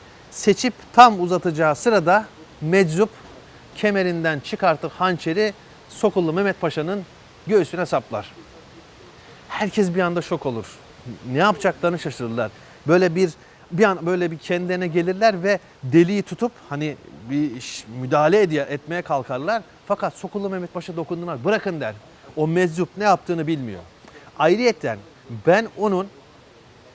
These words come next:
vazifeli olduğuna da eminim. Vazifeli olduğunu da biliyorum. Bir vazifesi vardı. O vazifesini yerine getirdi. "Sakın elleşmeyin, dokunmayın, bırakın gitsin." der.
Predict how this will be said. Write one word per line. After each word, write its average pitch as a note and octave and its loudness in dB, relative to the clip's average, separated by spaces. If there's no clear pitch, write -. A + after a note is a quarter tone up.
vazifeli F#3 0
olduğuna F3 0
da F3+ -6
eminim. D3+ -4
Vazifeli D#3+ -2
olduğunu D#3+ -2
da C3+ -4
biliyorum. E3 -2
Bir A3+ -10
vazifesi G#3 -2
vardı. D3+ 4
O G#3 2
vazifesini G3+ 0
yerine F3 2
getirdi. D#3+ 0
"Sakın G#3 0
elleşmeyin, E3 -2
dokunmayın, F#3 0
bırakın G#3 2
gitsin." D#3+ -6
der. F2+ -8